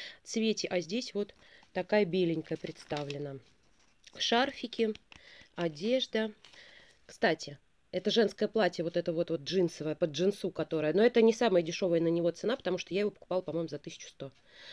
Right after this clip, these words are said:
Платье очень крутое, очень крутое платье вообще, я его просто обожаю. Но оно было дешевле в каталоге.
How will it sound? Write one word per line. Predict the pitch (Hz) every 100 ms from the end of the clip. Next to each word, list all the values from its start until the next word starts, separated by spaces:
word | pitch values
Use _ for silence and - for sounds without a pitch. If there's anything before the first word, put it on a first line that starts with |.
| -
Платье | - 208 233
очень | 196 185 -
крутое, | - 180 156 151 147 _ _
очень | 214 190 160 156
крутое | - 160 160
платье | 151 196 220 160
вообще, | 160 - 147 - - -
я | 175
его | 185
просто | 170 170 -
обожаю. | 165 160 151 147 143 - _
Но | 180 233 - 110 - - -
оно | 185 202
было | 180 196
дешевле | 175 - 165 160
в | -
каталоге. | - 156 156 143